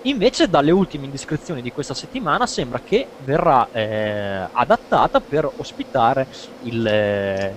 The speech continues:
il vettore, il nuovo vettore pesante della nasa. Chiaramente il vettore, eh, se avete presente com'è fatto l'S L S, è, non è come un Ares, che, eh, l'Ares uno è semplicemente, semplicemente un booster a cinque, eh, un solid rocket booster a cinque segmenti,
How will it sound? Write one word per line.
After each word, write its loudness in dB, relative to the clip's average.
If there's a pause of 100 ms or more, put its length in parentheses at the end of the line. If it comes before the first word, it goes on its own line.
il -8
vettore, -6
il -10
nuovo -2
vettore -6
pesante -6
della -4
nasa. -4 (1000)
Chiaramente 2
il 6
vettore, 2
eh, 2
se -6
avete -6
presente -6
com'è -6
fatto 0
l'S 0
L 4
S, 2 (360)
è, 4
non -2
è 4
come -2
un -2
Ares, 4
che, -2
eh, -6 (260)
l'Ares 0
uno -4
è -4
semplicemente, -6
semplicemente -12 (400)
un -8
booster -2
a -2
cinque, -8
eh, -10
un -14
solid -4
rocket 0
booster -4
a -10
cinque -14
segmenti, -4